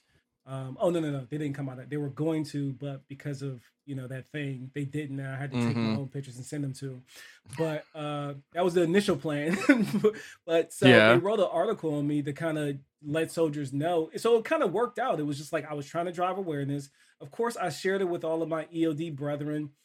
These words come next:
Speaker 1: and I thought they were really just gonna make fun of me initially, but they didn't. They embraced it. Uh, a handful of them started gardens themselves. They spent a lot of time with their family outside.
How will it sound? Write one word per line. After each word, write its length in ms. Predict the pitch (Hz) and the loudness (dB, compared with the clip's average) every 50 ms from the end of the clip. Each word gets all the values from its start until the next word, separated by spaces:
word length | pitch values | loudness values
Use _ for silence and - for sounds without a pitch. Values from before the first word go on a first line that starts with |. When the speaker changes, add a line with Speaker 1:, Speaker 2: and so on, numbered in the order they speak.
| _ _ _ _ | _ _ _ _
Speaker 1:
and 100 | 151 160 | -4 -2
I 60 | 170 | -2
thought 260 | - - 277 277 269 247 | -2 0 -2 0 0 2
they 80 | 220 | 2
were 120 | 196 175 156 | 2 2 2
really 300 | 143 147 175 180 165 151 | 2 2 2 2 2 2
just 220 | 139 147 135 127 | 0 -4 -4 -2
gonna 160 | 156 147 139 | -2 0 0
make 180 | 143 139 139 - | 0 0 -2 -4
fun 180 | - 160 151 | -6 -4 -4
of 80 | 143 139 | -4 -4
me 200 | 131 131 131 131 | -6 -8 -8 -8
initially, 500 | 127 135 139 135 - - 131 127 131 131 - _ _ _ _ - | -8 -8 -8 -8 -10 -14 -16 -18 -18 -20 -20 _ _ _ _ -8
but 200 | 156 147 143 143 _ _ - | -8 -8 -8 -10 _ _ -8
they 200 | 156 147 135 117 - _ _ | -6 -6 -6 -6 -12 _ _
didn't. 380 | 170 165 143 131 135 123 - - _ _ _ | -6 -6 -6 -8 -10 -12 -14 -18 _ _ _
They 200 | 151 151 151 - | -6 -6 -4 -4
embraced 560 | - 160 147 135 139 147 160 175 175 - - | -2 -4 -4 -2 -2 0 0 0 0 -2 -4
it. 180 | 240 233 233 226 _ _ _ _ _ _ _ | -4 -4 -4 -6 _ _ _ _ _ _ _
Uh, 340 | 151 151 151 147 143 139 135 - _ _ | -8 -6 -4 -2 -2 -4 -4 -6 _ _
a 100 | 151 143 | -10 -8
handful 520 | 135 95 127 165 175 180 175 - 196 180 180 | -6 -4 -2 0 0 0 -2 -2 -2 -2 -2
of 80 | 175 | -2
them 160 | 170 175 170 | -2 -2 -4
started 340 | 156 - 170 160 160 160 151 | -4 -4 -4 -2 -2 -2 -2
gardens 360 | 143 156 160 160 165 156 143 139 | -2 -2 -2 -2 -2 -4 -4 -4
themselves. 680 | 147 139 135 - 165 165 170 170 165 165 165 165 - - _ _ _ _ _ | -6 -6 -4 0 2 4 6 6 4 2 0 -4 -12 -20 _ _ _ _ _
They 60 | - 139 | -18 -14
spent 180 | 143 165 160 147 | -8 -6 -6 -4
a 40 | |
lot 180 | 143 143 143 139 | -4 -4 -4 -6
of 80 | 139 - | -6 -6
time 200 | 165 156 156 151 | -6 -6 -6 -6
with 100 | 143 143 | -6 -6
their 180 | 151 139 135 | -6 -6 -6
family 580 | 135 - 165 160 165 165 170 170 170 170 175 - | -6 -6 -4 -2 0 0 0 0 0 -2 -2 -4
outside. 800 | 170 165 165 156 - - 165 165 160 165 165 160 156 143 139 | -6 -6 -6 -6 -2 -2 0 0 2 2 2 0 0 -4 -10